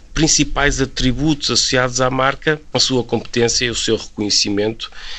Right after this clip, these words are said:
e a, a qualidade dos serviços foi, de alguma forma, classificada muito,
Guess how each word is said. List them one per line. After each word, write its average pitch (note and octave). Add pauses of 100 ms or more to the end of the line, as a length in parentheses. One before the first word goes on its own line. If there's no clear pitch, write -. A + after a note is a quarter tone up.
(240)
e B2
a, G#2+
a G2+
qualidade A#2
dos G#2+
serviços A2
foi, A2 (420)
de B2
alguma A2+
forma, A2+
classificada A#2 (440)
muito, A#2